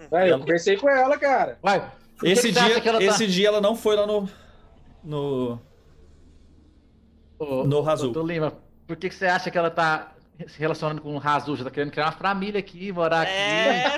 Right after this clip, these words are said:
Speaker 4: filha, já tá
Speaker 3: Tal.
Speaker 4: doidona, já tá doidona.
Speaker 2: Esse foi o primeiro dia que ela não foi lá no Razul. Vocês encontram ela mais ou menos uma hora depois. Ela tava almoçando junto com os soldados.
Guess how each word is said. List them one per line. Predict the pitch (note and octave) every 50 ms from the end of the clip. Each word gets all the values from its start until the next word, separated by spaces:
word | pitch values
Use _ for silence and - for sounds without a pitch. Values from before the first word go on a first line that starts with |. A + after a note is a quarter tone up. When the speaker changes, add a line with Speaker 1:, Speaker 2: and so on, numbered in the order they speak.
| D#4+ D4
Speaker 4:
filha, | - - - -
já | - D4+
tá | D4+ - A3
Speaker 3:
Tal. | E3+ D#3 D#3 D#3 D#3 D#3 E3 F3+ G3 G#3 G3
Speaker 4:
doidona, | - - F#3+ G3 A3 A#3 A#3+ B3 A#3+ G#3+ F3 D#3 D#3 D3+
já | D#3+ E3+
tá | - G#3+ E3+
doidona. | - - F3+ G#3+
Speaker 2:
Esse | D3 E3 E3+ -
foi | G3 G3
o | G3
primeiro | G3+ G3+ F3+ F3+ G#3 A3+ A3+
dia | D#3+ F3+ G#3 G#3
que | G#3
ela | G3+ F#3 F#3+
não | F#3+ G#3
foi | F#3+ A3 G#3+
lá | G#3+ G#3+
no | G#3+
Razul. | G#3 A3 G#3+ G#3 C#3+ D3 D3+ D3
Vocês | C#3 - C#3+ C#3
encontram | D#3+ E3 D#3+ E3+ F3 F3 F3 F3 E3+
ela | E3 E3+
mais | E3+ E3 D3+
ou | E3 D#3+
menos | D#3+ E3 F3+ D#3+ -
uma | - F3
hora | E3 D#3 D#3 D#3+ F#3
depois. | F#3 G3+ G3 - D3+ C3+ C#3 D3+ F#3+ A3+ - - - - _ _ _ - _ _ _ _ _ _ _
Ela | - C3+ C3+ C#3+ D3
tava | D3 - D#3 D#3 D3+ E3+
almoçando | F3 F3+ F3+ F#3+ F#3+ - F3 F3+ F#3+
junto | F#3 - E3+ F3+ -
com | - G#3+
os | G#3+ G#3
soldados. | - - A3+ A3 A3 G3+ F3 D3+ D#3+ D#3 - - -